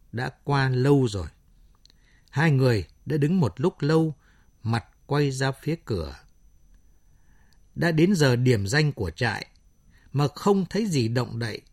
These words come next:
Rồi giờ điểm danh cũng đã qua đi.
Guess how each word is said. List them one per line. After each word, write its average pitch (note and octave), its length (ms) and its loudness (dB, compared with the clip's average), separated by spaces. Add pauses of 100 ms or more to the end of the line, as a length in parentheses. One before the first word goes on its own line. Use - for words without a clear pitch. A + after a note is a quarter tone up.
(800)
Rồi D3 220 4
giờ C#3 200 4
điểm A#2 260 0
danh E3+ 300 2
cũng E3+ 380 -4
đã D3 200 -4 (140)
qua D3+ 300 0
đi. D3 220 -2